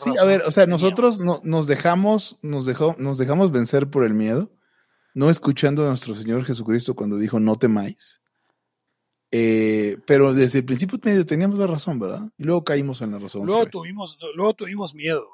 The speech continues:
Speaker 2: o sea, porque hay un episodio en el que hablamos sobre el cubrebocas positivamente, lo escuché, uno de los la-, de los covid Watch, y luego lentamente fuimos entrando a la normalidad. Por cierto, anda, anda por ahí Loyola en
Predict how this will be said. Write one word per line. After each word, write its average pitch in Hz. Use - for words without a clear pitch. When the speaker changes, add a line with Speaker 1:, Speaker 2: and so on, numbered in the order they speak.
Speaker 2:
o -
sea, 139
porque 131
hay 160
un 180
episodio 156
en 147
el -
que -
hablamos 131
sobre 107
el 117
cubrebocas 127
positivamente, 127
lo 101
escuché, 131
uno 143
de 135
los 107
la-, 107
de 107
los -
covid 139
Watch, 127
y 185
luego 247
lentamente 220
fuimos 185
entrando 156
a 151
la 139
normalidad. 113
Por 160
cierto, 202
anda, 208
anda 202
por 165
ahí 151
Loyola 151
en 127